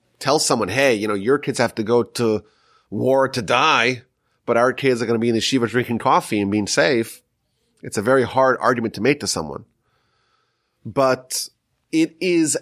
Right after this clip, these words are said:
nevertheless a major subject of disagreement amongst various factions in the land of Israel. And one of the arguments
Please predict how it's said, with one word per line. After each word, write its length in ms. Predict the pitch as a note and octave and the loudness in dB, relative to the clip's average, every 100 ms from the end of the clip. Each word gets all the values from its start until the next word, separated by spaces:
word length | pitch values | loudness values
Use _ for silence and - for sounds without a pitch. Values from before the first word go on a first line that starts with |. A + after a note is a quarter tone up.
| - | -6
nevertheless 1300 | B2+ C#3+ C3+ C3 B2 D3 D#3 B2 - - - - _ _ B2+ | 0 0 0 0 0 2 2 0 0 -4 -4 -8 _ _ -2
a 420 | B2 A#2+ A#2 - - | 0 0 -2 -4 -10
major 1040 | A2 A#2+ C3+ D3 G#3 A#3 C#3 C#3+ B2 A2 | -8 -4 0 2 2 0 0 2 2 0
subject 1000 | - - C3+ D3 A#2+ A2 F#2 - - - - _ _ - | -4 -2 0 0 0 0 -2 -4 -16 -20 -20 _ _ 2
of 420 | A#2 A#2 G2 - A2+ | 2 2 -2 -10 -8
disagreement 1400 | A2 C#3+ - D3+ C3 G#2+ A#2+ D3+ A#3+ A#3 G2 F2+ - - - _ _ _ - | -4 -2 0 0 -2 -4 -2 0 2 0 -2 -6 -16 -18 -20 _ _ _ -6
amongst 460 | A2+ B2+ C3 - - | 0 2 2 0 -6
various 460 | G#2 A#2+ A#2+ A#2 | -2 2 2 2
factions 520 | - A2+ A#2 - G#2+ G2 | 0 -2 -2 -2 -2 -2
in 40 | |
the 60 | G2+ | -2
land 120 | G#2 | 0
of 60 | |
Israel. 560 | F3+ A#3 - A2 E2+ G2 _ _ _ | 0 0 0 0 0 -6 _ _ _
And 320 | C3+ C3 A2 | 2 2 2
one 280 | A2+ C#3 G#3 - D3 | 2 4 2 2 -2
of 160 | A#2 | -2
the 260 | A2+ B2+ - | -2 0 0
arguments 800 | A#2+ F3+ F#3+ A2+ G2+ A2 - - | 0 2 2 0 0 -4 -10 -10